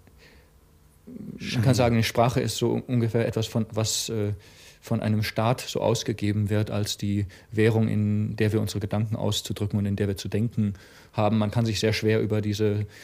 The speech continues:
Speaker 1: über diese Einheiten hinwegsetzen.
Speaker 2: Der
Speaker 1: Also
Speaker 2: Gebrauchswert des Denkens wäre sozusagen unter zwei Menschen, die einander verstehen. Das könnte eine erotische Sprache sein, eine Sprache zwischen einer Mutter und einem Baby,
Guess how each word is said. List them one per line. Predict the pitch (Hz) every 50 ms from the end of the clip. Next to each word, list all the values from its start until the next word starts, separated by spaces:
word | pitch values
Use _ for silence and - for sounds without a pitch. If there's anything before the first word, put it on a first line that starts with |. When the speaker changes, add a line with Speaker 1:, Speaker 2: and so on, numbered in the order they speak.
| -
Speaker 1:
über | - - 101 107
diese | 101 104 101 101
Einheiten | 110 113 107 101 101 - 110
hinwegsetzen. | 98 107 101 113 120 - - - 104 92 - - - 98 90 - - - - - - -
Speaker 2:
Der | - 117
Speaker 1:
Also | 113 107 113 113
Speaker 2:
Gebrauchswert | 120 156 156 - - - 165 156 156
des | 156 - -
Denkens | - 127 139 139 - - 147 139 - - - - - - -
wäre | 113 120 120 113 117 117
sozusagen | 113 123 - - 127 107 - 117 113 110 - - -
unter | - - 101 - 101
zwei | - - 127 110 110
Menschen, | 110 117 123 127 120 - - 120 110 107 - - - -
die | 117
einander | 107 110 110 104 101 95
verstehen. | - - 110 - - - - 131 131 131 131 135 139 135 - - - -
Das | - -
könnte | - 127 107 117
eine | 101 104 104
erotische | 101 101 92 107 123 135 - 127 117 - 131 120
Sprache | - - - 113 110 113 117
sein, | 107 117 117 113 110 - - - -
eine | - 101 107
Sprache | 104 - - - 110 101 113
zwischen | - - 127 113 110
einer | 110 101
Mutter | 101 104 110 120 143 - - 143 143 147 - - - - _ _ - -
und | - 117 107
einem | - 120 110 104 95
Baby, | 135 139 139 117 113 87 78